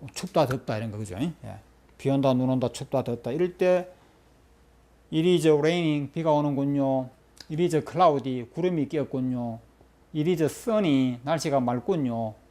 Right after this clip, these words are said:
It is cold, 춥군요. 그렇죠? 예, 이럴 때 쓰는 말이라고 그랬습니다. 여기 춥다, it is cold. 예. cold가 추운이니까. 매우라는 말이 들어가야 되겠죠. 그래서 여기다가 뭘 써야 됩니까? very, 다시 쓸게요.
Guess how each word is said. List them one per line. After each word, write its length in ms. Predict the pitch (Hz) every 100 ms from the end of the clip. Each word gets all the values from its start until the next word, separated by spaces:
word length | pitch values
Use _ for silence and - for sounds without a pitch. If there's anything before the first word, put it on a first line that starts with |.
| _ _ _ _ -
It 120 | 156
is 240 | 175 151 -
cold, 380 | 214 165 123 110
춥군요. 560 | - 190 - 165 131 107
그렇죠? 300 | 135 127 151 143
예, 60 | 123
이럴 180 | 147
때 100 | 143
쓰는 220 | 117 127 117
말이라고 340 | 110 110 120
그랬습니다. 540 | 110 101 110 101 98 - - - - -
여기 180 | 180 170
춥다, 560 | - 226 - 208 131 - - _
it 140 | 170 190
is 160 | 160 -
cold. 360 | - 180 113 110
예. 180 | 101 95 - _ _ _ _ _ _ _ _
cold가 320 | - 170 135 110
추운이니까. 680 | - 160 135 104 98 101 - _ _ _ _ _ _ _ _
매우라는 840 | - 160 180 262 285 214 156 139 127
말이 200 | 117 117
들어가야 260 | 143 123 120
되겠죠. 440 | 107 98 101 92
그래서 440 | 117 147 131 110 101 - _ -
여기다가 300 | 165 131 113
뭘 200 | 143 120
써야 160 | 117
됩니까? 280 | 101 98 95 92
very, 400 | - 196 202 113 - _ _ _ _ _ _
다시 220 | - 135 113
쓸게요. 540 | 110 120 101 120 143